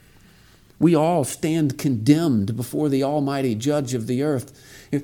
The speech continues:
Paul says in Colossians, "If we compare ourselves against other people, we are not wise." We need to see how do we stand in relation to our God.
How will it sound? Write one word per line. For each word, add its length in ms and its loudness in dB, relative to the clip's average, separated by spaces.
Paul 220 4
says 300 -2
in 80 -2
Colossians, 560 -2
"If 140 -4
we 100 0
compare 420 0
ourselves 460 0
against 300 -2
other 160 -2
people, 320 0
we 140 4
are 120 -2
not 240 -2
wise." 500 -6
We 80 0
need 200 -2
to 60 -8
see 200 -2
how 180 -2
do 80 -4
we 120 0
stand 340 -6
in 100 -8
relation 440 -8
to 180 -12
our 100 -8
God. 420 -10